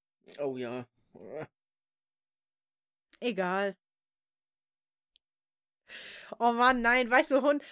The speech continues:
Speaker 2: hundertzwanzig ist eigentlich, wenn's richtig läuft, mal richtig wenig, so, ne?
Speaker 1: Ja, wir warten erst mal ab.
Speaker 2: Ja. Naja, wir
Speaker 1: Du
Speaker 2: hatten
Speaker 1: hast es
Speaker 2: ja,
Speaker 1: jetzt gesagt.
Speaker 2: wir hatten ja einmal schon annähernd so viel.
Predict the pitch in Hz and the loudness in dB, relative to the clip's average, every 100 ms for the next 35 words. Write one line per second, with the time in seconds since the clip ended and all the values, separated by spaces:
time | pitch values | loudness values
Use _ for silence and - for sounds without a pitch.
0 | - - 294 320 320 254 330 339 262 285 | -8 2 6 6 4 -2 0 -4 -2 0
1 | 311 - 277 - 294 - 320 262 247 302 | 0 0 -2 0 -4 -4 -6 0 2 2
2 | 311 285 285 - 277 - 302 311 233 220 | 0 0 -2 -6 -10 -2 0 2 0 -2
3 | 233 220 214 240 - _ _ _ _ _ | -2 -2 0 -2 -8 _ _ _ _ _
4 | _ _ _ _ _ - 160 226 233 311 | _ _ _ _ _ -10 -6 -4 -4 -6
5 | 311 220 165 165 156 143 123 127 - - | -6 -6 -4 -6 -10 -14 -14 -16 -16 -18
6 | - - - _ _ _ - - 294 262 | -18 -20 -20 _ _ _ -20 -12 0 2
7 | 269 277 220 214 226 226 - - - 254 | 6 4 4 -2 -6 -20 -20 -20 -8 2
8 | 277 285 262 262 269 208 294 277 277 247 | 6 6 8 6 6 4 4 6 6 2
9 | 208 220 - - _ _ _ 277 285 359 | 2 0 -2 -18 _ _ _ 2 4 2
10 | 349 320 277 302 285 269 - 277 262 294 | 4 2 4 4 4 2 2 0 2 4
11 | 302 285 285 294 269 233 269 262 - 277 | 4 4 6 6 6 4 2 2 -2 2
12 | 277 233 226 214 | 4 6 4 2